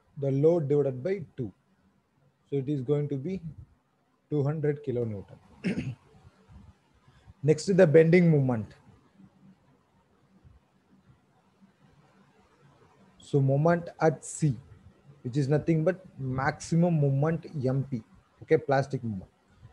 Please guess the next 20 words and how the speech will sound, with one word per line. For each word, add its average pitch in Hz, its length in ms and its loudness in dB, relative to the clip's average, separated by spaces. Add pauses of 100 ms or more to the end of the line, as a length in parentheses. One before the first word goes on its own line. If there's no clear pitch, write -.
(180)
So 180 480 2 (460)
is 151 300 -2 (640)
R 160 260 4
A 165 420 4
into 160 400 -2 (460)
L 139 180 4
by 143 220 6 (120)
two 180 220 0 (200)
is 131 160 -2
the 180 220 2 (1700)
formula. 139 380 2 (680)
So 139 200 0
two 165 220 4
hundred 156 360 2
kilonewton 165 640 2
into 156 320 -2 (680)
two 156 140 2
meter, 117 340 -2 (100)
that 135 100 -4
is 147 220 -4